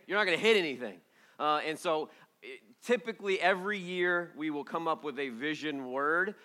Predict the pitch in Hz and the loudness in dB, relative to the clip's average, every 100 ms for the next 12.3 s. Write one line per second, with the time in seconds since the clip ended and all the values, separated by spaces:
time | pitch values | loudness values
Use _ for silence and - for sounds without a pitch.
0 | - - 147 160 131 - 190 170 - - | -14 -4 0 0 -2 -6 -2 -2 -4 -8
1 | - - 120 92 85 87 117 156 135 135 | -6 -6 -6 -10 -12 -10 -8 -6 -6 0
2 | 139 113 - - - 139 135 139 139 170 | 2 0 -4 -20 -6 -4 -2 -6 -8 -4
3 | 226 180 170 160 123 147 135 123 107 95 | -2 -2 -4 -4 -4 -2 -2 -4 -8 -4
4 | 113 117 - 131 127 - - - - 104 | -4 -4 -6 -10 -10 -12 -20 -20 -16 -10
5 | 135 - - _ - - - - 139 120 | -10 -10 -16 _ -20 -20 -20 -10 -6 -6
6 | 92 - - 123 127 101 123 - _ _ | -8 -20 -14 -12 -10 -12 -16 -18 _ _
7 | _ _ - 156 131 117 110 117 110 - | _ _ -12 -6 -4 -4 -6 -8 -10 -10
8 | - 131 160 131 117 - 123 120 113 - | -12 -8 -8 -8 -12 -8 -8 -6 -10 -10
9 | 95 - 151 139 117 107 139 156 156 - | -16 -6 -6 -6 -10 -12 -10 -10 -10 -14
10 | 117 107 - _ _ - 135 139 160 214 | -12 -12 -14 _ _ -10 -8 -4 0 0
11 | 208 170 175 165 160 131 135 151 - 139 | 0 -2 -2 -4 -6 -6 -6 -8 -10 -8
12 | 123 113 | -6 -8